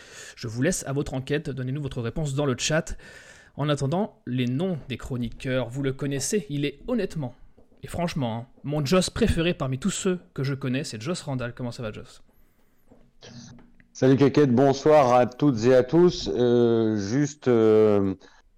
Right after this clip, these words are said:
Speaker 2: un petit mot pour vous dire que je suis un peu ému ce soir parce que je fais l'émission avec Boss Alesque,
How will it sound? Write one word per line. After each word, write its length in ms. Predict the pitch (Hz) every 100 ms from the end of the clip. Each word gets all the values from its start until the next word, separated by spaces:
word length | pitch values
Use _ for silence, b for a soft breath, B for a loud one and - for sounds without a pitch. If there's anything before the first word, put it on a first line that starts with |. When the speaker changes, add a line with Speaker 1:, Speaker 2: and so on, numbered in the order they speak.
| -
Speaker 2:
un 220 | 110 113
petit 180 | 107 113
mot 200 | 120 123
pour 160 | 107
vous 80 | 104
dire 140 | 104 113
que 40 |
je 60 | -
suis 80 |
un 100 | 104
peu 140 | 98 131
ému 280 | 113 120 127
ce 140 | 107
soir 400 | - 110 117 123
parce 160 | 87 -
que 800 | 104 101 92 90 85 82 82 80
je 60 |
fais 240 | - 104 95
l'émission 500 | 90 85 - 101 92
avec 380 | 85 87 -
Boss 320 | 80 73 104 95
Alesque, 480 | 90 110 - -